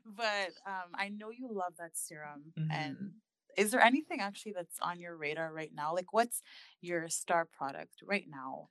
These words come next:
Speaker 1: on June sixteenth? <laughs>
Speaker 2: Right now, like,
Speaker 1: Yes.
Speaker 2: I feel like my skincare has, like, really, like,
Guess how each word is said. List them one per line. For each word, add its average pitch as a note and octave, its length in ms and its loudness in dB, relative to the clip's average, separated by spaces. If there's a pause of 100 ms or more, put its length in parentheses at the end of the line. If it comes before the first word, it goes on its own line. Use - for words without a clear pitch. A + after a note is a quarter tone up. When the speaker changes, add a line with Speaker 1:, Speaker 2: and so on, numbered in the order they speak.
Speaker 1:
on C#3+ 280 2 (160)
June G3+ 240 4
sixteenth? - 680 6
<laughs> - 40 -8
Speaker 2:
Right E3+ 360 6
now, D#3+ 920 0 (240)
like, D3 420 4
Speaker 1:
Yes. - 560 -2
Speaker 2:
I D#3+ 80 12
feel E4 180 6
like F4 180 4
my G3+ 140 8
skincare F3+ 640 4
has, D#3+ 160 -4
like, D3 160 -12
really, D3 720 -4
like, B2 220 -4